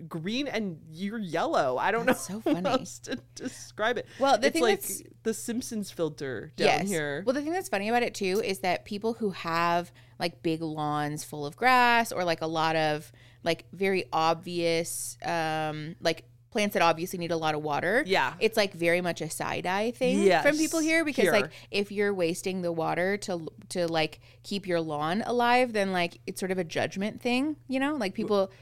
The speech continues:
Speaker 1: That's
Speaker 2: give you, like,
Speaker 1: such a
Speaker 2: weird
Speaker 1: waste of
Speaker 2: side eye.
Speaker 1: water. Oh,
Speaker 2: Yeah,
Speaker 1: yeah.
Speaker 2: yeah, because, like, that's not meant to be here, you know?
Speaker 1: Yeah.
Speaker 2: And so people
Speaker 1: Totally.
Speaker 2: do just kinda lean into, like,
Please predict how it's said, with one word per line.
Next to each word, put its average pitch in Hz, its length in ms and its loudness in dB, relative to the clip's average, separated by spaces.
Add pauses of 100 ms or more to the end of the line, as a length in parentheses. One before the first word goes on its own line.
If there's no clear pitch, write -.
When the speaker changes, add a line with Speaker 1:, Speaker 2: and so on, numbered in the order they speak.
(160)
Speaker 1:
That's 190 80 2
Speaker 2:
give 190 80 2
you, 196 100 4
like, 190 100 8
Speaker 1:
such 180 120 2
a - 20 4
Speaker 2:
weird 180 140 6
Speaker 1:
waste 160 160 -2
of 160 60 6
Speaker 2:
side 160 200 4
eye. 202 140 4
Speaker 1:
water. 269 120 -2 (140)
Oh, 311 60 2
Speaker 2:
Yeah, 427 300 10
Speaker 1:
yeah. 269 60 2
Speaker 2:
yeah, 311 180 6
because, 233 200 -2
like, 240 120 0
that's 240 180 0
not 254 200 0
meant 190 320 -2
to 190 100 -4
be 175 180 -6
here, 85 460 -8 (100)
you 180 120 -4
know? 170 380 -2
Speaker 1:
Yeah. 156 320 0 (340)
Speaker 2:
And 190 100 -4
so 185 80 0
people 202 120 4
Speaker 1:
Totally. 170 240 4
Speaker 2:
do 175 60 0
just 175 140 -4
kinda 180 200 0
lean 165 200 -2
into, 165 240 -4
like, 156 240 -2